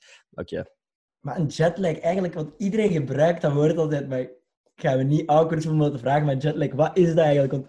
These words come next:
Speaker 2: ik neem nooit vliegtuigritten die
Speaker 1: Mhm.
Speaker 2: langer dan vier uur duren of zo, dus.
Speaker 1: Dus een jetlag is eigenlijk als je naar, je, je hebt verschillende tijdzones, hè,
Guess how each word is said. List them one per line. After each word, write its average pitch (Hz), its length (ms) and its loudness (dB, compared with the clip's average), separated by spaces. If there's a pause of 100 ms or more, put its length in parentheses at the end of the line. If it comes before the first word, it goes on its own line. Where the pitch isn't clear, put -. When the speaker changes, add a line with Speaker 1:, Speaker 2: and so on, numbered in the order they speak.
Speaker 2:
ik 156 140 -6
neem 170 240 2
nooit 175 280 4
vliegtuigritten 170 720 -2
die 151 100 -2
Speaker 1:
Mhm. 127 100 -2
Speaker 2:
langer 151 180 0
dan 147 100 -4
vier 156 360 -6
uur 139 200 0
duren 143 280 -2
of 147 100 -8
zo, 143 140 -10
dus. 135 240 -14 (240)
Speaker 1:
Dus 131 200 -2
een 135 80 4
jetlag 147 260 2
is 131 60 0
eigenlijk 127 340 0
als 120 140 -6
je 123 100 -4
naar, 113 200 -10 (760)
je, 120 260 -12
je 131 60 -4
hebt 135 280 -4
verschillende 127 520 -4
tijdzones, 104 680 -2
hè, - 360 -6